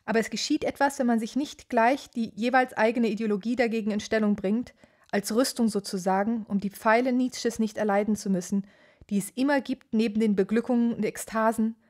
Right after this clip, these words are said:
im einsamen Schmökern. Wir wollen uns heute Nietzsche in sieben Punkten nähern, die zugleich zentrale Aspekte seines Denkens berühren. Und zwar zu-, zuerst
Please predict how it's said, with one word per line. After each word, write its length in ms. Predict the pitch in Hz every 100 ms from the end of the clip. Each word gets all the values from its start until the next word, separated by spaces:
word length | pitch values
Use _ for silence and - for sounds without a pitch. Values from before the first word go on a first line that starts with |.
| _
im 120 | - 208
einsamen 440 | 208 202 196 196
Schmökern. 720 | - - 190 - 190 165 165 - _ _ _ _ _ _ _ _ _ _ _ - - - - _
Wir 140 | 233
wollen 200 | 220 269
uns 160 | 302 -
heute 260 | 254 247 233
Nietzsche 340 | 254 311 254
in 140 | 226
sieben 240 | 214 254 269
Punkten 400 | - 269 240 220
nähern, 300 | 208 240 269
die 80 | 233
zugleich 340 | 226 233 226
zentrale 420 | 226 214 220 233
Aspekte 400 | 214 - 233 233
seines 300 | 226 214 208
Denkens 360 | 208 226 - 226
berühren. 480 | - 196 180 180 190 _ _ _ _ _ _ - - - - _ - _
Und 120 | 220
zwar 180 | 214 240
zu-, 120 | 240 -
zuerst 720 | - - 214 220 311 - -